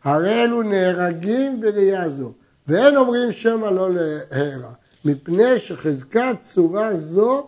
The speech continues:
שהרע. כלומר, עדות על מעשה ביאה, לא צריך עדות ממשית על הביאה, אפילו לא על ההרעה, אלא אם ראו אותם דבוקים זה בזה כדרך הבועלים,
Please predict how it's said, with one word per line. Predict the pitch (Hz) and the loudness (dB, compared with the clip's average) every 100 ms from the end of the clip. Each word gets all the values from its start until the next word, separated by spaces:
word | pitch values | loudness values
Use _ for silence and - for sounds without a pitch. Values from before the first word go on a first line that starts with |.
| _ | _
שהרע. | _ 156 139 131 127 - _ _ _ _ - | _ -6 -6 -8 -14 -18 _ _ _ _ 0
כלומר, | 147 175 180 131 110 _ _ _ | 4 6 6 2 -4 _ _ _
עדות | 143 156 147 247 233 - - _ | 4 4 6 8 8 6 -4 _
על | 165 185 | 8 8
מעשה | 180 165 143 - 185 180 | 4 0 -2 -2 -2 -2
ביאה, | 147 - - 185 240 - _ _ | -6 -4 2 4 4 -2 _ _
לא | 139 156 254 233 | 0 8 8 8
צריך | - 208 185 185 214 185 - - | 0 6 6 6 6 6 2 -6
עדות | 160 143 165 202 - 147 | -6 -4 2 2 2 0
ממשית | 156 160 165 - 247 208 - _ | 0 0 -6 -6 -4 -4 -6 _
על | 147 | -6
הביאה, | 143 127 139 - 170 226 262 - _ | -6 -8 -14 -4 0 0 -2 -10 _
אפילו | _ 208 196 175 | _ -2 -2 -2
לא | 185 170 | -2 -2
על | 151 | -4
ההרעה, | 139 131 123 117 196 254 254 _ _ _ | -6 -10 -12 -8 -6 -6 -8 _ _ _
אלא | 214 233 180 139 - | 6 6 4 -4 -4
אם | 226 214 | -2 -2
ראו | 175 185 190 | -2 0 0
אותם | 180 170 147 | 0 -4 -6
דבוקים | 127 147 143 208 202 147 | -4 -6 -6 -2 0 0
זה | 160 190 | -4 -6
בזה | 156 151 185 185 | -6 -6 -6 -6
כדרך | 147 151 185 156 147 | -6 0 0 0 -8
הבועלים, | 131 135 131 131 156 240 277 | -10 -8 -6 -4 -2 -2 -2